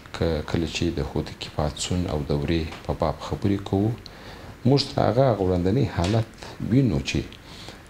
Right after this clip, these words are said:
آه، په دې درو قوتو کې د صفوي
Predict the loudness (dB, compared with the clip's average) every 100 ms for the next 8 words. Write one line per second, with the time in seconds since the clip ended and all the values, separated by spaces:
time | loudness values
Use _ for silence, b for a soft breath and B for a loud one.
0 | -4 0 2 2 4 4 6 2 2 -2
1 | -2 0 -2 0 2 2 0 -6 -20 -10
2 | -6 0 2 2 2 0 -2 -4 -2 -2
3 | -2 0 2 2 0